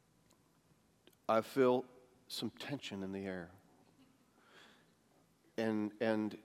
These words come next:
I, I don't know how significantly important I wanna make this next statement is. We will all stand before the judgment seat of Christ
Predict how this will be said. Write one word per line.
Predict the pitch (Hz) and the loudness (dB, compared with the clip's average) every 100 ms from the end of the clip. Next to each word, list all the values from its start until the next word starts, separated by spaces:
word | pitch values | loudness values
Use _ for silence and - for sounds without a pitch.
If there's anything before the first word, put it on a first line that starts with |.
| - - _ _ _ | -20 -20 _ _ _
I, | 113 - | 0 4
I | 127 | 6
don't | 139 123 | 6 6
know | 131 127 123 - | 6 6 6 2
how | - - 117 120 110 110 - - _ _ _ _ _ _ _ | -8 0 4 4 4 -2 -14 -20 _ _ _ _ _ _ _
significantly | - - 120 92 127 143 151 - 143 135 123 120 | -12 -4 -4 2 2 2 0 0 -2 0 0 2
important | 101 101 - 135 123 113 107 - | 0 -4 -6 2 2 2 -4 -2
I | |
wanna | 107 110 110 | 0 0 0
make | 110 110 | 0 -2
this | 113 98 - - _ | -4 -8 -10 -18 _
next | 113 101 - | -8 -6 -8
statement | - 110 98 95 82 - _ _ _ _ _ - _ _ _ _ _ _ _ | -4 -4 -4 -6 -10 -12 _ _ _ _ _ -20 _ _ _ _ _ _ _
is. | 107 92 | -6 -6
We | 95 143 | 2 6
will | 180 170 | 8 10
all | 147 131 | 10 8
stand | - - - 131 131 | 4 0 4 6 4
before | 104 107 - 123 117 95 - - _ _ _ _ _ _ _ _ _ | 2 -4 0 2 2 -2 -10 -20 _ _ _ _ _ _ _ _ _
the | 98 | -8
judgment | 110 113 104 101 | 0 0 0 -6
seat | - 95 | -4 -4
of | 92 | -4
Christ | - 104 123 - - | -2 -2 -2 -8 -12